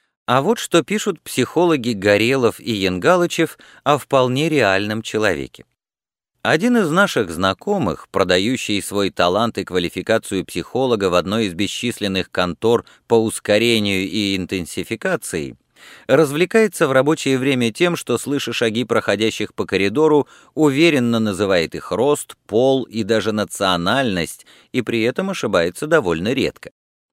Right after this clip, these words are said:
В попытках раскрыть его секрет мы рассуждали следующим образом. Нашему знакомому известно расстояние между двумя поворотами коридора, на котором и слышны шаги. Мысленно считая количество шагов,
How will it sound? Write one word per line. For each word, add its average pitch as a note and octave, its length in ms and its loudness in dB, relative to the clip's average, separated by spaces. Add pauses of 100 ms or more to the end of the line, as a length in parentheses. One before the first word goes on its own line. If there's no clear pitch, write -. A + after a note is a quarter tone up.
(360)
В - 80 -20
попытках F#2 720 -2
раскрыть F#2+ 680 0
его D#2+ 200 -4
секрет A#2+ 480 -2 (240)
мы B2 160 2
рассуждали A2+ 640 0
следующим E2+ 800 -4
образом. C2 500 -8 (640)
Нашему E3 480 0
знакомому F#2 800 -2 (320)
известно D3+ 640 0
расстояние C3+ 840 2
между B2+ 340 0
двумя G2+ 440 0
поворотами G#2+ 600 0
коридора, C#3 680 2 (180)
на G2+ 160 -2
котором E2 420 0
и E2 40 -4
слышны A#2+ 400 -6
шаги. G#2+ 400 -4 (720)
Мысленно F3 640 2
считая C3 540 2
количество F#2 680 -2
шагов, D2 560 -6